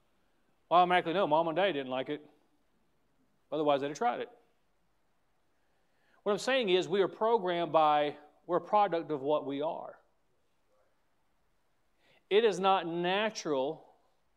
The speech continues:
for us to do what it is that Christ commanded us to do. It's, quite frankly, it is counterculture.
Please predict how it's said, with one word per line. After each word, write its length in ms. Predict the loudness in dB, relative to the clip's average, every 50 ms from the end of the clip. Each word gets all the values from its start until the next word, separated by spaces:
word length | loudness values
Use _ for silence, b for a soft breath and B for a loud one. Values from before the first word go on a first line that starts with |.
| _ _
for 260 | _ -2 0 2 2 2
us 520 | 4 2 2 0 -2 -8 -12 -14 -16 -20 _ _ _ _ _ _ _ _
to 100 | -14 -12
do 560 | -10 -2 2 2 4 4 2 0 -2 -4 -6 -8 -12 _ _ _ _ _ _ _ _ _ _ _ _ _ _ _ _ _ _ _ _ _ _ _ _ _
what 180 | -2 0 0 2
it 140 | 2 2
is 220 | 0 0 0 -2 -6
that 100 | -10 -10
Christ 420 | -4 -2 0 0 0 -2 -6 -8
commanded 420 | -10 -8 -8 -6 -8 -8 -8 -8 -8
us 200 | -8 -10 -12 -16 -18
to 80 | -18
do. 260 | -14 -12 -12 -12 -12 -12 -16 _ _ _ _ _ _ _ _ _ _ _ _ _ _ _ _ _ _ _ _ _ _ _ _ _ _ _ _ _ _ _ _ _ _ _ _ _ _ _ _ _ _ _ _ _ _ _ _ _ _ _ _ _ _ _ _ _ _ _
It's, 160 | -4 -4 -4 -6
quite 360 | -2 4 4 4 4 4 0
frankly, 520 | -4 -4 -2 -2 -2 -4 -2 -2 -2 0
it 200 | 0 -2 -2 -2
is 360 | -2 -2 -2 -4 -8 -12 -14 -18 _ _ _ _ _ _ _ _ _
counterculture. 1300 | -8 -4 -4 -4 -4 -6 -6 -6 -6 -6 -6 -10 -18 _ _ _ -12 -8 -8 -8 -8 -10 -14 -16 -16